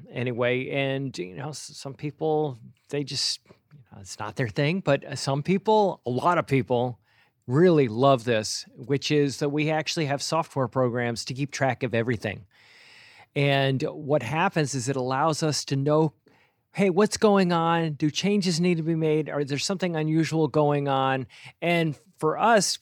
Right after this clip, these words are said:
to be able to keep track as well, it's another set of eyes. An example that I will give you is my sister. Uh, she actually had a situation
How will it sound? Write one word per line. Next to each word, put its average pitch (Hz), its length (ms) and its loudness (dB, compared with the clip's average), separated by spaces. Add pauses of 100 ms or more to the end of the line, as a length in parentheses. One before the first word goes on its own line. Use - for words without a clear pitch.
to 160 120 2
be 151 100 4
able 151 100 4
to 139 80 -2
keep 151 220 -2
track 135 460 2 (100)
as 147 240 -2
well, 139 440 2 (220)
it's 147 140 -6
another 170 240 2
set 151 220 2
of 131 100 -2
eyes. 120 340 2 (400)
An 143 120 -4
example 170 500 0
that 147 140 2
I 147 80 6
will 143 140 2
give 143 240 0
you 113 320 0
is 131 340 -2 (220)
my 135 120 -4
sister. 123 500 -4 (960)
Uh, 127 200 0
she 156 300 2
actually 139 600 -2
had 131 240 -2
a 143 40 -2
situation 123 840 -4